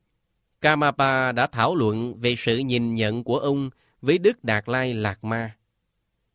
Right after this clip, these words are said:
Đức Đạt Lai Lạt Ma trắc nghiệm bằng thiền định và bằng giấc mơ, có được kết quả hữu lý.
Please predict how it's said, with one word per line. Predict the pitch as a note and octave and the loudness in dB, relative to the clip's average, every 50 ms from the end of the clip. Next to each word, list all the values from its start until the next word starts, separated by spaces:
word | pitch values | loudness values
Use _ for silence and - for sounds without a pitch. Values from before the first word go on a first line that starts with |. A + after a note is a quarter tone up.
| _ _ _ | _ _ _
Đức | E3+ F#3 B3 - | -2 -2 -2 0
Đạt | C3+ B2 A2+ A#2 C#3 | 0 -2 -2 0 0
Lai | D3+ E3 D#3+ | -2 -2 0
Lạt | C3+ A2+ A2 G#2+ - | 0 0 -2 -2 -2
Ma | C3 C3+ C3+ C3+ C3 B2+ B2+ B2 - | -4 -4 -2 -2 -2 -4 -6 -6 -6
trắc | - A#3 A3+ | -6 -6 -4
nghiệm | C3 A#2+ A2 G#2+ A#2 C3 B2+ | -4 -4 -2 -2 -2 -2 0
bằng | B2 A2+ A2 A2 G#2+ G#2 - | 0 0 0 0 -4 -6 -8
thiền | - - A#2+ A#2 A2+ A2+ A2 G#2+ | -6 -2 -2 -2 0 -2 -2 -4
định | G#2 G#2 G2 G2+ A2 A#2+ - _ _ _ _ _ | -4 -4 -4 -6 -8 -12 -14 _ _ _ _ _
và | - A2+ B2 A#2 | -4 -2 -2 0
bằng | G#2+ A2+ A2 G#2 G2+ F#2+ F#2+ | 0 0 0 0 -2 -4 -4
giấc | B2 F#3 - - | -6 -6 -4 -2
mơ, | A#2 B2 B2 B2 B2 A#2 A2 - _ _ _ _ _ _ _ _ _ | -2 -2 -2 -2 -4 -6 -8 -12 _ _ _ _ _ _ _ _ _
có | C#3+ F3 A#3+ | 0 2 2
được | A3 C3 A#2 A2+ A2+ - - | 2 2 0 0 0 0 0
kết | G#3 A#3 - | -2 0 0
quả | - A2 G#2+ G2+ G#2+ C3+ E3 C3+ | 0 0 0 0 -2 -4 -4 -2
hữu | A2 G#2+ G2 G2+ A#2 | -2 0 0 0 -2
lý. | C3 B2 A#2+ B2+ D3+ F3+ | -2 -2 -2 -4 -6 -8